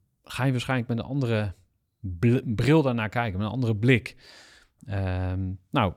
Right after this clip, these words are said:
dat kan dus, dat kun je dus ook op klanten toepassen. Van: "Hey, ik heb nu een klant met een gemiddelde orderwaarde van twintigduizend euro. Wat nou als ik een klant zou hebben van,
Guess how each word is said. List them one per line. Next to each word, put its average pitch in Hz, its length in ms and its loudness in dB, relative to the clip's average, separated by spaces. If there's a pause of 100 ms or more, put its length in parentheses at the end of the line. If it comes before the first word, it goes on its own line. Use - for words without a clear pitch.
dat 117 180 -4
kan 123 160 2
dus, 101 140 -2
dat 107 220 -10
kun 113 100 -2
je 101 60 0
dus 95 100 -2
ook 92 120 -6
op 101 100 -8
klanten 131 360 2
toepassen. 104 480 -2
Van: 98 120 -4
"Hey, 113 140 0
ik 92 100 -4
heb 95 100 -6
nu 107 120 -2
een 104 100 -2
klant 113 300 -2
met 107 100 -4
een 104 60 -2
gemiddelde 120 380 0
orderwaarde 104 540 0
van 101 200 -4
twintigduizend 139 680 0
euro. 147 400 0 (480)
Wat 143 200 0
nou 113 160 2
als 104 100 -6
ik - 80 -12
een 117 80 -4
klant 127 260 -2
zou 101 140 -2
hebben 113 400 -2
van, 110 480 -2